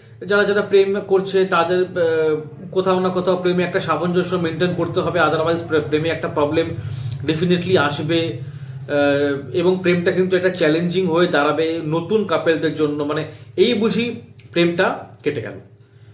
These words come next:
বা এই বুঝি আমাদের প্রেমটা ঠিক মতন এগোতে পারছে না, বা প্রেমটা হয়তো খুব ভালো রকমভাবে এগোতে এগোতে কোথাও থমকে দাঁড়িয়ে গেল।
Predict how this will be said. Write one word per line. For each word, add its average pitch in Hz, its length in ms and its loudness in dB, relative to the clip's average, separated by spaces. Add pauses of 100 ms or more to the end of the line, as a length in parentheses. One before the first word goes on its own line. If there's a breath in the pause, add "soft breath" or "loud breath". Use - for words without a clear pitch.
বা - 80 -6
এই 214 180 6
বুঝি 226 300 0
আমাদের 202 280 2
প্রেমটা 180 340 0
ঠিক 170 180 -6
মতন 180 240 -2
এগোতে 151 280 0
পারছে 147 340 -2
না, 123 180 -2 (1080 loud breath)
বা 165 80 2
প্রেমটা 196 360 4
হয়তো 208 260 2
খুব 220 220 -4
ভালো 180 180 0
রকমভাবে 208 420 -2
এগোতে 196 340 2
এগোতে 220 220 2
কোথাও 220 480 0
থমকে 220 380 2
দাঁড়িয়ে 131 280 0
গেল। 104 140 -10